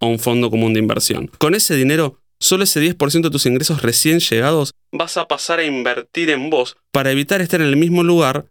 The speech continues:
al recibir tu próximo ingreso, por ejemplo, un mes después. Esta gimnasia en pagarte a vos mismo te permite, mes a mes, ver y poseer un ahorro tangible. El ahorro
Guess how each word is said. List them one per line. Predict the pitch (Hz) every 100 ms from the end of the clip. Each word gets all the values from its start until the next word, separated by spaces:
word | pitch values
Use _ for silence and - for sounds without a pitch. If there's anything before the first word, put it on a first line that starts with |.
| _
al | 151 143
recibir | 151 151 151 156
tu | 160 143
próximo | 127 117 131 131
ingreso, | 180 147 - 120
por | 185
ejemplo, | 175 110 113 117 - _ -
un | 156
mes | 143
después. | 113 - - - - - - - - _ _ -
Esta | 185 180
gimnasia | - 147 156 - 117 -
en | 123 123
pagarte | 127 151 175 139
a |
vos | 135
mismo | 143 160 160 127 _ -
te | 127
permite, | 143 151 139 - 113 - _
mes | 127 135 185 - -
a | 123
mes, | 131 180 - - _ _
ver | - 156 165
y | 165
poseer | 117 110 113 127 180 - _
un | 165 202
ahorro | 151 170 175 147 110 - _
tangible. | 117 110 - - - 123 - _ _ _ _
El | 165 127
ahorro | 156 180 143